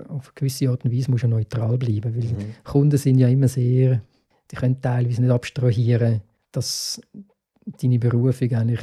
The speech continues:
Speaker 1: äh, du kannst deine Skills nicht u-, an eine Branche irgendwie koppeln. Aber wenn du natürlich viel Finance gemacht hast, dann glauben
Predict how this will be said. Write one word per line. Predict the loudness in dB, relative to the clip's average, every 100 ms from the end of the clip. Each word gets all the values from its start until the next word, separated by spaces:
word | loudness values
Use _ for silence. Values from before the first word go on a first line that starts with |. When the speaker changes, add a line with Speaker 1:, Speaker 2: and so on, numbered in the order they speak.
| -10
Speaker 1:
äh, | -16 -18 -20 -20 -20 -20 _
du | _ -8
kannst | -6 -8 -12 -2
deine | 0
Skills | 0 -2 -2 0
nicht | -2 -2 -4
u-, | -4 -4
an | -2 0
eine |
Branche | 0 -4 -2 -2 -2
irgendwie | 0 0 -2
koppeln. | -2 -4 -4 -10 -12 -12 _
Aber | -10 -4 0
wenn | 2 4
du | 2
natürlich | 2 0 -2 -2
viel | -4 -4
Finance | -2 -2 0 0 0 -2
gemacht | -2 -2 -2 -6
hast, | -6 -6 -10 _ _ _
dann | -6
glauben | -4 -2 -2 -2